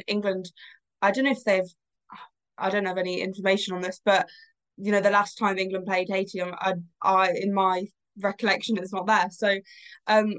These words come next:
I think from that perspective, it's more difficult for England. But I think Haiti actually managed the game really, really well. Of course, they have bags of information on England, but actually they kind of e-, exploited England's weaknesses, and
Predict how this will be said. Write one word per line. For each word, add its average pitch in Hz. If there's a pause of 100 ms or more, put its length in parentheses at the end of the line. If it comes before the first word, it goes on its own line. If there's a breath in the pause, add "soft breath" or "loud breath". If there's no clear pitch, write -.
I 214
think 247
from 233
that 214
perspective, 214
it's 196
more 208
difficult 202
for 220
England. 180
But 196
I 202
think 202 (400 soft breath)
Haiti 233
actually 208
managed 196
the 196
game 185
really, 196
really 180
well. 190
Of -
course, 302
they 208
have 196
bags 202
of 196
information 190
on 190
England, 202 (400 soft breath)
but 220
actually 220
they 208
kind 233
of 254
e-, - (320)
exploited 214
England's 190
weaknesses, 214 (460 loud breath)
and 208